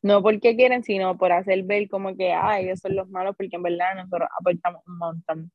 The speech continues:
Y eso fue lo más que me sorprendió y obviamente, exacto, que la gente esté consciente, esto es algo que se sabe de años. Yo sé que yo vi un video por ahí que súper moron proof, eh, y en, yo no sé si Juanpi también hizo un video ahí súper moron proof de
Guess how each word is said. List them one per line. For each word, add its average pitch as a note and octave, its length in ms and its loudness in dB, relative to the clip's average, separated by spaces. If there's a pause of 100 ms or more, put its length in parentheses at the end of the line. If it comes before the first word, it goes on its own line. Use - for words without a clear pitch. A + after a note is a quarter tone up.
(520)
Y F#3+ 420 8 (800)
eso G#3 260 2
fue G#3 100 4
lo G#3+ 120 6
más A3 160 2
que A3+ 100 2
me A#3 120 2
sorprendió G#3+ 640 0
y B3+ 100 4
obviamente, G#3 480 0
exacto, C4 400 -4
que C4 120 4
la G3 120 0
gente F3+ 240 -4
esté G#3+ 180 -2
consciente, A3 400 -2
esto - 160 2
es - 60 0
algo F3+ 260 0
que G#3 120 0
se G#3+ 80 -4
sabe G3+ 260 4
de G3+ 60 4
años. G3 420 -2
Yo F3+ 140 2
sé F3+ 120 -4
que F#3 120 2
yo F#3+ 120 4
vi F#3+ 80 2
un G3 120 -6
video F#3 260 4
por F#3 120 0
ahí F3+ 220 0
que F3+ 200 0 (400)
súper G3 520 4
moron F3+ 340 -4
proof, F3+ 480 -2 (540)
eh, F3 260 4
y E3+ 80 0
en, F3 180 -6
yo F3 220 0
no E3+ 100 -2
sé G3+ 120 -4
si G#3 160 2
Juanpi G3 300 0
también F#3+ 300 -2
hizo F#3+ 180 -2
un F#3+ 80 0
video F#3 200 6
ahí F3+ 200 6
súper F3+ 300 0
moron F3 300 -2
proof F3+ 220 -4
de G3 240 0